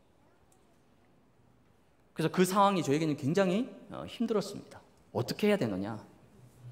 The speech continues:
왜냐하면 서른이 넘은 나이에 한국에 갑자기 내가 들어가서 내가 뭐 할 수 있을까? 아니, 뭐 이십 대 초반이면 뭐라도 하겠는데 삼십이 넘어가지고 이 나이에 한국 들어가서 내가 과연 뭘 할 수 있을까?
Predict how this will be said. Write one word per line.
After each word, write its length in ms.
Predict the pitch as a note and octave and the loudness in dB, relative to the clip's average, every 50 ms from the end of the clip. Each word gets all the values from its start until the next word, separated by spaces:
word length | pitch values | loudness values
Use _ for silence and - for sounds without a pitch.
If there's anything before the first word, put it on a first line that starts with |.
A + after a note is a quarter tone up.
| - - - - - - - - - - - - - - | -20 -20 -20 -20 -20 -20 -20 -20 -20 -20 -20 -20 -4 2
왜냐하면 300 | - C#3+ E3+ E3 D#3+ D#3 | 4 4 6 6 4 4
서른이 320 | - C4 B3+ A#3 A3 G3+ | 4 4 4 4 4 4
넘은 260 | F3 F3 G3 G3 F3+ | 4 4 4 2 2
나이에 640 | D3 A#2 A2+ A2+ A2+ B2+ D3 C#3+ A2 F2+ F2 - - - - - - _ _ _ _ _ _ _ _ _ _ _ _ _ _ _ - | 2 2 2 2 2 2 2 2 0 0 -4 -8 -14 -18 -20 -20 -20 _ _ _ _ _ _ _ _ _ _ _ _ _ _ _ -2
한국에 360 | - C#4 C4+ A#3+ A3+ G#3+ F#3 | 2 2 2 4 2 2 0
갑자기 340 | - B2+ - - A#3+ A3 F#3+ | 0 -2 -2 0 2 2 2
내가 180 | D#3+ D3+ C#3+ | 2 2 2
들어가서 800 | - - E3+ F3+ D#3 A2+ G#2+ - - D3 C3+ F#2+ - - - - - - - - _ - | 2 2 2 4 4 4 2 2 2 2 2 0 -2 -4 -10 -16 -20 -20 -20 -10 _ 0
내가 140 | D3 D#3 B2+ | 2 2 2
뭐 200 | G2+ G#2+ A#2+ C3+ | 2 4 4 4
할 120 | E3 A3 | 4 2
수 120 | - - D#3 | 2 0 -4
있을까? 400 | A#2+ - A#2 A#2 - - - - - - - - - - - _ _ _ _ _ _ _ _ _ _ _ _ _ _ _ | -6 -6 -8 -10 -10 -12 -18 -18 -20 -20 -20 -20 -20 -20 -20 _ _ _ _ _ _ _ _ _ _ _ _ _ _ _
아니, 180 | - F3 G3 G3+ | 0 2 4 6
뭐 220 | G3 F#3 F3 E3 | 6 6 6 6
이십 300 | D3+ B2+ A#2+ C#3+ F3 F#3 | 4 2 -2 -4 -4 -2
대 100 | - G3 | 0 0
초반이면 540 | F#3 - A3+ A3 A#3 A3 G#3 G3 F#3 E3+ D3+ | 0 2 2 2 2 2 2 2 0 2 4
뭐라도 260 | C#3+ E3 F#3+ F3+ F3+ | 4 6 6 4 4
하겠는데 800 | D3+ D3+ D#3 E3+ F3 E3 C3 A#2+ D3+ D#3+ D#3 A2+ E2 - - - - - - - - _ | 0 -2 -4 -4 -4 -2 -4 -2 -2 -2 -4 -4 -6 -8 -12 -18 -20 -20 -20 -20 -20 _
삼십이 500 | - - - C#4 D4 C#4 C#4+ - G#3+ F#3+ | -10 -4 0 0 0 0 0 -2 -2 0
넘어가지고 920 | D#3 C#3+ D3 E3+ D#3 A#2 G#2+ G2+ - G#2 G2+ - C3+ A2+ F2+ - - - - - | 0 2 2 2 2 2 0 0 -2 -4 -4 -2 0 0 -2 -4 -6 -6 0 4
이 120 | A#3+ B3+ | 6 6
나이에 320 | A#3+ A#3 A3+ A3+ G#3+ F#3 | 8 6 6 6 4 4
한국 360 | F3 F3 - C4+ C4 C4+ C4 C4+ | 2 2 0 -2 -2 -2 -4 -4
들어가서 300 | - F#3 F3 D#3+ - - | -4 -4 -4 -4 -2 -2
내가 180 | C3 C3 A#2+ | -2 -2 -2
과연 300 | - A#2+ B2+ C3+ A#2 F#2 | -2 -4 -4 -2 -2 0
뭘 220 | G2+ A2 C#3 F#3 G3 | 2 4 4 4 4
할 120 | A3 B3+ | 2 0
수 120 | B3 - | -4 -4
있을까? 380 | A#2+ - - - - - - - | -8 -10 -10 -12 -12 -14 -16 -16